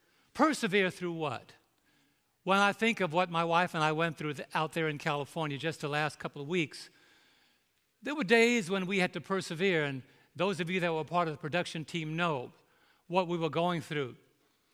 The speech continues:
One evening as I was preaching, the power just shut down. In the middle of our sermon, we lost our feed to the on-air audience, and we went from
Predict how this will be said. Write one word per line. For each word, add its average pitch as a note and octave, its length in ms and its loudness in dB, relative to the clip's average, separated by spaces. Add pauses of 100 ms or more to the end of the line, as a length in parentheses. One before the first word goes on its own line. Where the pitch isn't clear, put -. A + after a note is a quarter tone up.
(220)
One F#3+ 220 4
evening F#3 300 4
as E3+ 120 2
I E3 100 4
was D#3+ 180 -4
preaching, F3+ 580 -4 (680)
the D#3 120 -6
power G#3+ 360 4
just E3 240 -4
shut G#3+ 280 0
down. D#3 480 0 (1300)
In A#3 220 6
the A3 80 2
middle A3+ 280 2
of G#3 80 2
our G3 160 4
sermon, D#3+ 540 -2 (340)
we G3 100 2
lost G3+ 380 2
our F#3 120 2
feed F#3 440 -2
to F3+ 80 -4
the E3+ 160 -2
on-air E3+ 300 0
audience, D#3+ 680 -2 (580)
and F#3 240 2
we G#3+ 140 2
went G#3 320 2
from F3 400 -2